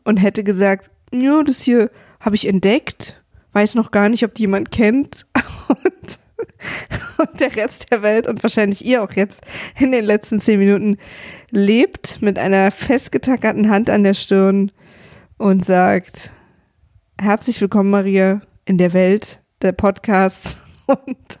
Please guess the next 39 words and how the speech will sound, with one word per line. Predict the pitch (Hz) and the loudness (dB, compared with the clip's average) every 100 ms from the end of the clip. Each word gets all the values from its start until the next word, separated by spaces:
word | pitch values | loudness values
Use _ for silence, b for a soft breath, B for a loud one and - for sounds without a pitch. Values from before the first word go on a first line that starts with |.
| _ B 571 622 B B B - | _ B -12 -12 B B B -2
was | 226 | 0
ich | 247 | 0
damit | 247 214 | 0 0
sagen | 202 196 208 | 0 0 2
will, | 208 | 2
ich | 190 | 2
glaube, | - 190 190 202 | 2 2 4 4
der | 185 | 0
Psychotalk | 180 202 185 220 - | 0 -4 -4 -2 -2
ist | 202 - | -4 0
sehr | 185 | 0
bekannt | 175 - 190 208 226 | 0 -2 0 0 2
und | 202 190 | 0 2
die | |
Menschen | 180 180 214 | 2 2 0
dahinter | 202 190 190 | 0 2 2
sind | 180 | 0
auch | - 196 | -2 -2
sehr | - 196 | 0 0
bekannt. | 185 - 190 202 | 0 0 2 2
Und | 190 185 220 | 0 -2 -4
wie | 220 214 | -2 -2
ich | 233 | 0
ja | 226 208 | 2 2
ganz | 202 202 240 277 - - | 0 0 0 -2 -6 -6
unvoreingenommen | - 277 403 - 214 190 202 196 190 190 | 0 0 0 0 0 0 0 2 2 2
in | 185 190 | 0 2
den | 190 190 | 0 2
letzten, | 190 190 - 196 190 | 0 -2 -4 0 0
in | 180 185 | 2 2
meiner | 180 180 180 | 2 2 2
ersten | 208 - 202 | 0 -2 -2
Aufnahme | - 180 180 180 | -2 0 0 0
gesagt | 180 175 175 | -2 -4 -2
habe, | 185 196 - | -6 -6 -2
auch | 185 - | -2 -2
völlig | - - 208 226 | -10 -4 -2 -2
zu | - 202 | -4 0
Recht. | 185 - - | 0 -2 -14